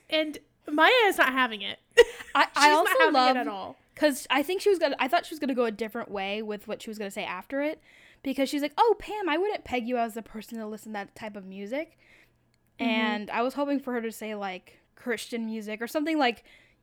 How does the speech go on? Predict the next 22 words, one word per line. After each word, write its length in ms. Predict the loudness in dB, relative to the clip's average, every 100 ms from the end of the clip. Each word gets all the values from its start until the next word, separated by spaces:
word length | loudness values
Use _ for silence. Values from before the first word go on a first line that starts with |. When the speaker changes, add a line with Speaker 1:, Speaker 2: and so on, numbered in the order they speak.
| -2
Speaker 2:
you 120 | 0
know, 180 | 0 0
a 100 | -2
dig. 420 | 0 -2 -2 -10 _ _ -6
Definitely 320 | -4 0 -2
a 20 |
dig. 320 | -2 -10 -4
Speaker 1:
Yeah. 240 | -2 -4 -10 _ _
Speaker 2:
But 120 | -10
then 100 | -6
she 180 | -6 -2
just 200 | -2 -2
goes 480 | -2 -2 -2 -8 -14 _
right 480 | -16 -8 -6 -6 -8
for 300 | -12 -10 -10
it. 160 | -14 -18 _ _ _ _ _ _ _ _ -12 -6
She's 100 | -4
like, 80 | -2
Speaker 1:
Mm-hmm. 80 | -2
Speaker 2:
"You 60 | -4
know, 100 | -6
jazz, 640 | -6 -2 0 0 -2 -12